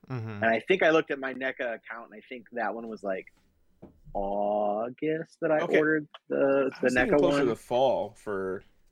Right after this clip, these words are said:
Speaker 3: so maybe, I
Speaker 2: It,
Speaker 3: guess
Speaker 2: it might have
Speaker 3: September,
Speaker 2: been.
Speaker 3: August, around that time, if that makes sense. 'Cause I
Speaker 1: Well, if
Speaker 3: it's
Speaker 1: neca was
Speaker 3: sort of in the
Speaker 1: August,
Speaker 3: summer.
Speaker 1: I, I think Super Seven would have been, like, June or July, because they were, they
Speaker 3: Earlier?
Speaker 1: happened before neca, 'cause we didn't know the neca price point when we saw the insane
Speaker 3: That's
Speaker 1: price
Speaker 3: right.
Speaker 1: point for the Super Seven one.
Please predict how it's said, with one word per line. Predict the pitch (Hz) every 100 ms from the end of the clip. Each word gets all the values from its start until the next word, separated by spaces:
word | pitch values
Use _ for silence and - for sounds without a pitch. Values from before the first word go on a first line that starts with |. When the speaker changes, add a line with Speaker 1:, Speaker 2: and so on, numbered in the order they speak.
| _ _ _ _
Speaker 3:
so | -
maybe, | 170 190 156
I | 127
Speaker 2:
It, | 151
Speaker 3:
guess | 160
Speaker 2:
it | 208
might | 220 190
have | 135
Speaker 3:
September, | 123 120 -
Speaker 2:
been. |
Speaker 3:
August, | 107 104 104 -
around | 101 101 104 101
that | 107 104
time, | 95 87 92
if | 92
that | 98 92
makes | 87 -
sense. | - 87 - - -
'Cause | 113 104
I | 92 90 -
Speaker 1:
Well, | 127
if | 127
Speaker 3:
it's |
Speaker 1:
neca | 151 180
was | 160
Speaker 3:
sort | - 110
of | 123
in | 110
the | 95
Speaker 1:
August, |
Speaker 3:
summer. | -
Speaker 1:
I, | 107 117 117
I | 107
think | 123 113
Super | 135 -
Seven | - 110
would | 107
have | 95
been, | 98
like, | 101 -
June | 110 104
or | 95
July, | 98 101 98 92
because | 95 - 95 95
they | 92 104 113
were, | 104 90 _ -
they | 110
Speaker 3:
Earlier? | 117
Speaker 1:
happened | 117 107 104
before | - - 113
neca, | 101 95 -
'cause | -
we | 123
didn't | 120
know | 113 104
the |
neca | 101 - -
price | 101 98
point | - 92
when | 92
we | 92
saw | - 92
the | 90 101 107 _ _ _ -
insane | 104 - 98
Speaker 3:
That's | 98
Speaker 1:
price | - 92
Speaker 3:
right. | 87
Speaker 1:
point | 104 -
for | - 90
the | 95
Super | - 113
Seven | 113 107 95 90
one. | 62 101